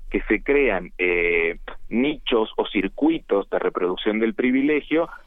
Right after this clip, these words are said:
donde nosotros, clase media alta o sector empresarial, creamos nuestras propias universidades a las cuales dotamos de nombres de prestigio,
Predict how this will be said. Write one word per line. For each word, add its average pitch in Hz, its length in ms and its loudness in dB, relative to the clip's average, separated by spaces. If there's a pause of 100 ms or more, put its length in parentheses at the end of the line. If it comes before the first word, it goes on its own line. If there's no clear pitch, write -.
(140)
donde 156 680 2
nosotros, 117 720 0
clase 120 340 0
media 120 460 2
alta 113 260 0
o 87 40 -4
sector 110 300 -2
empresarial, 120 720 0 (300)
creamos 156 400 2
nuestras 123 300 -2
propias 147 360 0
universidades 147 800 0
a 123 80 2
las 107 120 -2
cuales 131 260 0
dotamos 139 440 0
de 123 100 2
nombres 131 340 0
de 123 80 0
prestigio, 156 760 -2